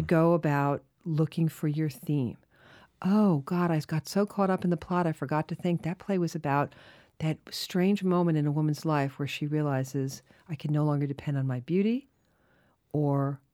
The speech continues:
Speaker 2: my wit, but now it is this." Or, "I can no longer depend on my beauty." Let's say just that moment where she says, where she realizes that men aren't looking at her the way they once did.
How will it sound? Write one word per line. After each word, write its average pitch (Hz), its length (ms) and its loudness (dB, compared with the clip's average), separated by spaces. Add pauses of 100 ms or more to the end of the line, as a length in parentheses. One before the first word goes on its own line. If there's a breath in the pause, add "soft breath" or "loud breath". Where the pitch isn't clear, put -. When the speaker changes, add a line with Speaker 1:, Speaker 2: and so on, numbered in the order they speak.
(140)
Speaker 2:
my 127 260 -2
wit, 131 540 -4 (600)
but - 120 -2
now 143 340 2
it 143 120 0
is 139 240 -2
this." 117 260 -2
Or, 135 120 0
"I - 20 0
can 180 100 4
no 233 80 4
longer 202 160 4
depend 160 260 0
on - 40 2
my 127 80 2
beauty." 113 280 -4
Let's 139 200 -2
say 143 100 0
just 175 240 -2
that 220 160 2
moment 175 380 4
where 147 120 0
she 143 160 -8
says, 156 380 -4
where 160 100 -2
she - 140 -6
realizes 160 300 -2
that 151 120 -4
men 156 180 0
aren't 160 160 -2
looking 170 280 -2
at 131 60 -4
her 127 120 -4
the 131 100 -8
way 123 140 -6
they 123 100 -6
once 120 240 -8
did. - 200 -8